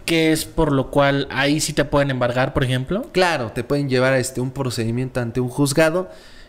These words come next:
Speaker 2: y va un actuario. El actuario es como el notificador. Te visitan a tu casa, te tocan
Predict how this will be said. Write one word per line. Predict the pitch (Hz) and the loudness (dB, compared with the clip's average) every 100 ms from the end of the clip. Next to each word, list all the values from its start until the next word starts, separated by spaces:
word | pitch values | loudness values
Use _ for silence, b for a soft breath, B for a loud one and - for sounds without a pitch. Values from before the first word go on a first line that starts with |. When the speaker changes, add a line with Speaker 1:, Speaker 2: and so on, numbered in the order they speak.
| B B - | B B -4
Speaker 2:
y | 135 123 | 0 2
va | 143 156 | 2 2
un | 160 160 151 139 - | 0 -2 -4 -8 -8
actuario. | 139 - 180 180 151 | -8 -2 2 2 2
El | 127 | 0
actuario | 127 - 147 143 | -2 0 0 2
es | - | -2
como | 139 123 | -2 0
el | 123 | 0
notificador. | 127 135 131 120 143 170 170 - | -2 -2 -2 0 2 2 0 -6
Te | 117 | -6
visitan | 107 113 151 - 143 | -4 -4 -4 -6 -6
a | 143 | -8
tu | 139 | -4
casa, | 160 156 156 | -4 -4 -4
te | 165 | -2
tocan | 180 175 175 | -2 0 -2